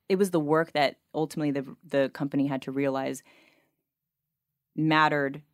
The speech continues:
and was valued more. And a year later,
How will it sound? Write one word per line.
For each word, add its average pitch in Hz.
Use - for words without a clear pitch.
and 143
was 139
valued 135
more. 131
And 139
a 151
year 151
later, 160